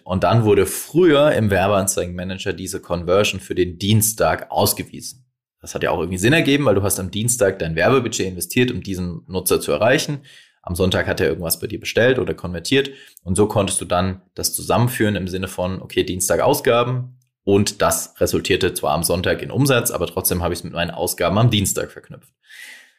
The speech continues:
Jetzt die neue Welt seit eben diesen Änderungen, seit Ende April, ist so, äh, dass die Ergebnisse im Werbeanzeigenmanager auf Basis des Date of Conversions ausgewiesen werden.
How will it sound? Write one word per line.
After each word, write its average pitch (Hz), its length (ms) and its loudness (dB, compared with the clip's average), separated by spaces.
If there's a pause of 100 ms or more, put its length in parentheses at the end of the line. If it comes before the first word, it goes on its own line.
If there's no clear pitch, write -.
(120)
Jetzt - 300 2
die 104 80 2
neue 139 400 4
Welt 107 380 4
seit - 320 0
eben 95 520 -4
diesen 90 140 -8
Änderungen, 117 380 2
seit 101 180 0
Ende 87 180 -4
April, 117 360 2
ist - 260 2
so, - 460 0 (500)
äh, 101 240 4
dass 98 200 2
die 87 100 2
Ergebnisse 101 460 -2
im 95 100 -6
Werbeanzeigenmanager 90 1120 -2
auf - 240 -14
Basis 87 500 0
des - 540 -2
Date 92 520 0
of - 240 -2
Conversions 92 880 0
ausgewiesen 82 640 -6
werden. 76 440 -4